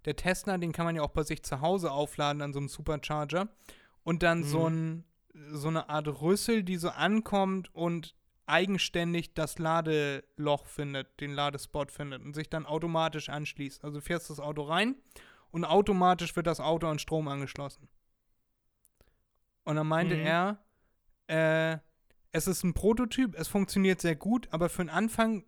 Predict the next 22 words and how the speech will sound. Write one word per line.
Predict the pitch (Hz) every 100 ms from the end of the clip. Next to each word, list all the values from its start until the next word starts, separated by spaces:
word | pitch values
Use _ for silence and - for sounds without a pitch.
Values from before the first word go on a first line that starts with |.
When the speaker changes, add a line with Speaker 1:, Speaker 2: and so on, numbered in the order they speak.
| -
Speaker 1:
würden | 160 185 190 175
wir | 180 180 156 -
Ihnen | 175 180
empfehlen, | 165 160 185 180
sich | 160 156
nicht | 175 180 180
neben | 170 165
dem | 160 156
Ding | 156
zu | - 147
bücken. | 151 147 135 _ _ _ _ _ _ _ _ _ _
Speaker 2:
<laughs> | 170 170 151 _ _ _ _ _ _ _ _ _ _ - - - - - - - - - - 762 - _ 640 659 - - _ - 240 247 - - - - _ - - 147 - - - - - 175 190 156 - - -
Hat | 160 170
er |
das | 180 160
gesagt? | 156 139 185 277 - _ _ -
Speaker 1:
Das | 180 170
hat | 214
er | 208
so | 190 196
gesagt, | 185 170 143 -
ja. | 147